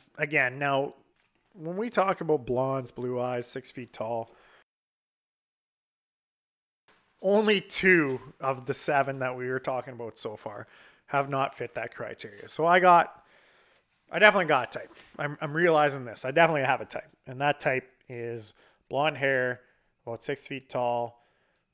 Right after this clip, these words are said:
fairly s-, slender. If you got blue eyes, you got extra points.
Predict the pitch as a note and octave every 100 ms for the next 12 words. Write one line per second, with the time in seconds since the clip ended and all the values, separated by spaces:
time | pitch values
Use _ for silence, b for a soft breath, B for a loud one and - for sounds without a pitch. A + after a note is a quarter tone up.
0 | _ _ - D3 C#3+ - - - - D3
1 | C3 C3 B2 A#2+ A#2+ G#2+ b b b b
2 | _ - C3 C3 A2+ B2+ C3 B2 A#2+ A#2+
3 | A2+ - - A#2+ A2+ A2 - A#2 - A2+
4 | A2